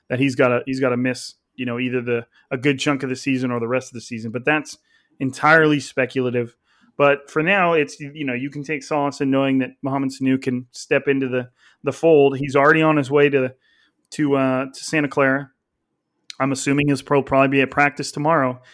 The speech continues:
and he can kind of immediately step in there and start building up that rapport with Jimmy Garoppolo and the rest of the offense. So, I mean, a-, as far as expectations go, I wouldn't expect for Sanu to step in. Like, I wouldn't think you guys need to expect Sanu to step in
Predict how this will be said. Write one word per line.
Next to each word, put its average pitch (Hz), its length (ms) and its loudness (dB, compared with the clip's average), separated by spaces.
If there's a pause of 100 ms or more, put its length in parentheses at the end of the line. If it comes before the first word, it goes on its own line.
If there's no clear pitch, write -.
(180)
and 131 80 -8
he 147 80 -2
can 139 140 -10
kind 151 180 -2
of 127 80 -4
immediately 147 520 0
step 139 300 -2
in 147 160 2
there 131 260 0
and 131 140 -4
start 127 280 0
building 135 280 2
up 131 140 -2
that 135 140 0
rapport 131 560 -2 (340)
with 131 220 -2
Jimmy 139 220 -4
Garoppolo 131 480 0
and 123 80 -2
the 120 60 -4
rest 123 220 -4
of - 40 -20
the 120 100 -4
offense. 120 520 -8
So, 120 260 -4 (380)
I 147 40 -2
mean, 156 160 2
a-, 175 220 -6
as 196 120 -8
far 277 180 4
as 202 100 4
expectations 180 840 -4
go, 156 260 0
I 160 160 2
wouldn't 214 380 0
expect - 540 -4 (200)
for 135 340 0 (240)
Sanu 147 420 0
to 139 80 -2
step 139 340 -2
in. 143 340 2
Like, 135 200 -4
I 160 100 2
wouldn't 175 280 0
think 160 200 -6
you 151 60 -8
guys 143 240 0
need 147 120 -2
to 139 80 -2
expect 135 360 -4
Sanu 135 260 -2
to 127 60 -4
step 127 300 -2
in 127 240 -4